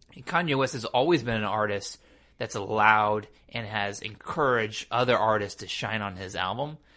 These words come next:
but we don't think about that album, um,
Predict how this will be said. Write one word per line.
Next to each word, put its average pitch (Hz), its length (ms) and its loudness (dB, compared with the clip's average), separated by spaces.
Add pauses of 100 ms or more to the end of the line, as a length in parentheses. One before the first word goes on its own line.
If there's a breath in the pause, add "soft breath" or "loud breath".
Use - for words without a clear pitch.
(240 soft breath)
but 113 260 -8 (460 soft breath)
we 143 280 -4
don't 147 540 -2
think 123 420 -8
about 107 400 -2
that 107 180 -4
album, 101 640 -4 (540)
um, 95 500 -10